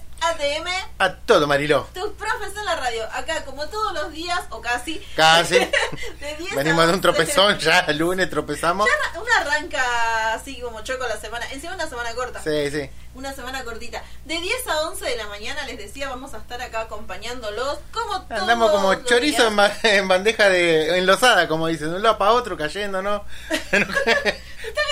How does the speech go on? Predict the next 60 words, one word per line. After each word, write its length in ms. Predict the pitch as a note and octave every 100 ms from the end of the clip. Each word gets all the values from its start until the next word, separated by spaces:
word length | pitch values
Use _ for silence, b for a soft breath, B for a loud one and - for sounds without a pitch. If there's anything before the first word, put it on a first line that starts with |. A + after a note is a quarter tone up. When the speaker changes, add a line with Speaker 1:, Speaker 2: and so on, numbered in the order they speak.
| B4+
Speaker 1:
gracioso 380 | G#4 G#4+ A#4 F4+
y 60 |
no 140 | F4 F#4
sé 140 | F#4+
qué 120 | F4+
tiene. 200 | E4 D4+
El 80 | D#4
mate 260 | D#4+ G4+ F#4+
le 80 | D4+
Speaker 2:
El 60 |
Speaker 1:
pegó 120 | F#3 G#3
Speaker 2:
mate, 580 | A#3+ - G#3 G3+ F#3+
Speaker 1:
mal. 80 | F#3
Speaker 2:
sí, 300 | A3 G#3+ F#3
tiene 300 | F3 G#3 G3+
la, 160 | F3 E3+
la 260 | F3 F#3 F#3
ne-, 500 | F#3+ F#3+ - - -
justo, 400 | - E4 D4+ A#3
justo 540 | - B3+ - F#3 F3 E3+
la 120 | D#3
yerba, 440 | D#3+ G3 G#3+ G#3
justo 320 | G3+ F#3+ F#3 D#3
el 120 | D3+
agua, 260 | F3+ F3+
la 120 | D#3+ C#3
temperatura. 560 | C3+ C3+ C3+ D3+ F#3+
Speaker 1:
Y 180 | E3+ E3+
el 80 | A#3
edulcorante. 600 | A3 G#3+ A3 G3 - -
Speaker 2:
El 80 | -
edulcorante 420 | E3 E3+ A3 A#3
y 40 | G3
el 80 | E3+
limón 320 | F3 G3+ G3
que 100 | E3+
le 160 | D#3+ D#3
pego 360 | - E3 D3+
una 380 | C#3+ C#3 C#3 C3+
chorrada 320 | - D#3 F#3
adentro 280 | F3+ G3+ G3
para 180 | D#3 C#3
tener 240 | C3+ A#3
mucha 220 | C4 B3+ G#3+
vitamina 480 | F3+ E3+ F#3 F3+
C 120 | D#3+ F#3
para 240 | D3+ C#3+
poder 180 | D3 C#3+
Speaker 1:
Y 20 |
el 60 | D3+
Speaker 2:
soplar. 280 | F3+ D4
Speaker 1:
jengibre, 640 | C#4+ B3+ - D4 D#4 C#4+ C#4
más 120 | G4+
que 140 | A#4
mate 200 | A#4 A4+
es 100 | A#4+
una 220 | F#4+ D4+ -
sopa 300 | - E4+ B3+
de 80 |
yuyo. 260 | B3 C4+ C#4+